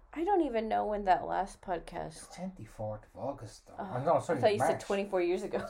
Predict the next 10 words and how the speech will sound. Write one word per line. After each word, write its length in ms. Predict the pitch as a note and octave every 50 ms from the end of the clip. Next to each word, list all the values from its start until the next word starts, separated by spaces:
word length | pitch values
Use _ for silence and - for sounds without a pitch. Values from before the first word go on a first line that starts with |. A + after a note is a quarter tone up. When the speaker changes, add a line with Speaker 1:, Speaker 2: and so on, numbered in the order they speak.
| - -
Speaker 1:
<laughs> 120 | - -
Speaker 2:
No, 80 | - -
Speaker 1:
Not 100 | - - G#3+ F#3+ F#3 -
that 120 | - -
Speaker 2:
twenty, 180 | - - - - - - - - - - - -
twenty-fourth 540 | E3 D#3+ - B2 - - C#3 C3+ C3+ - G#2
of 120 | F#2 -
March 240 | - B2+ D#3+ E3+ E3+ -
or 60 | -
something. 240 | - - E3+ - -